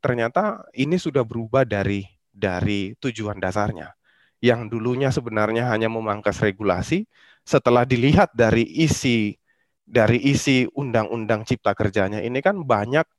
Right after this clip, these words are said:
kemudian memangkas beberapa peraturan, tetapi membuka kesempatan untuk pem-, eh, kepada Presiden untuk melaku-, eh, mengeluarkan yang namanya peraturan pelaksana,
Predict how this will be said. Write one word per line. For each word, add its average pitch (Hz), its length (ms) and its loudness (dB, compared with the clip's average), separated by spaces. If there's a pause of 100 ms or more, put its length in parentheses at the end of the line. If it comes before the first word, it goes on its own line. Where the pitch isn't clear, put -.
(440)
kemudian 123 640 0
memangkas 135 640 0
beberapa 113 480 -2
peraturan, 110 560 -2
tetapi 117 320 0
membuka 160 480 0
kesempatan 139 560 -2
untuk 135 320 -8
pem-, 131 240 -8
eh, 120 160 4
kepada 110 400 -2
Presiden 120 480 0 (320)
untuk 147 240 -4
melaku-, 127 480 0
eh, 131 160 6
mengeluarkan 131 640 2
yang 131 80 -2
namanya 123 320 0
peraturan 117 480 0
pelaksana, 110 720 -4